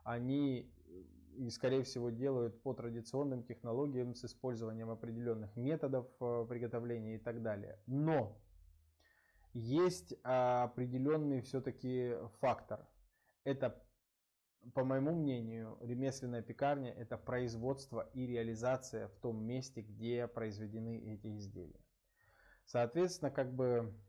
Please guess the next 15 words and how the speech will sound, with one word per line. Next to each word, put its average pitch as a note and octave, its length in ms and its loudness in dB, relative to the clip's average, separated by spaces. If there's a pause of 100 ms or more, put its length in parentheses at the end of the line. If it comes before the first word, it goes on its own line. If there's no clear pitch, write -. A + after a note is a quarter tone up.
(140)
в A2 160 -6
моём C3 300 2
понимании D3 500 2
такие A#2+ 340 -4
форматы B2 500 -2
не C3 200 -2
подпадают A2 560 -2
под G#2+ 160 -6
ремесленную G#2+ 560 -6
пекарню, D#3+ 420 0
хотя A#2 320 -4
хлеба, A#2+ 720 0 (100)
скорее A2+ 360 -6
всего, B2 420 -4
они A2+ 520 -8